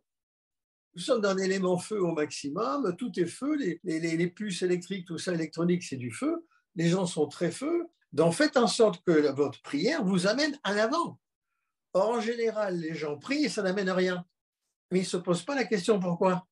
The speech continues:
Donc vous avez la réponse. Quand vous priez, vous êtes électro. Ensuite, si vous avez mis deux minutes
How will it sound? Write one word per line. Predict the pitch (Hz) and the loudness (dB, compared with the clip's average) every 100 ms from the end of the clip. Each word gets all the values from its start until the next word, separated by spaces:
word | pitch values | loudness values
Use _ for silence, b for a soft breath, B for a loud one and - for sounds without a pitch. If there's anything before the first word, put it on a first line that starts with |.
| _ - | _ -4
Donc | 123 214 247 | 4 6 6
vous | 202 | 4
avez | 185 170 | 6 6
la | 156 | 6
réponse. | 143 131 120 - | 4 0 -4 -2
Quand | 240 | 0
vous | 233 | 0
priez, | 185 214 196 | -2 -2 0
vous | 170 143 | 0 -2
êtes | 143 | -2
électro. | 117 117 113 165 190 - | -6 -8 -4 2 2 4
Ensuite, | 185 214 - 247 226 170 147 | 4 4 2 -2 -4 -2 -4
si | - | -2
vous | 214 202 | 2 4
avez | 190 | 4
mis | 185 170 | 2 2
deux | 202 | 2
minutes | 220 220 202 180 | 2 0 0 -4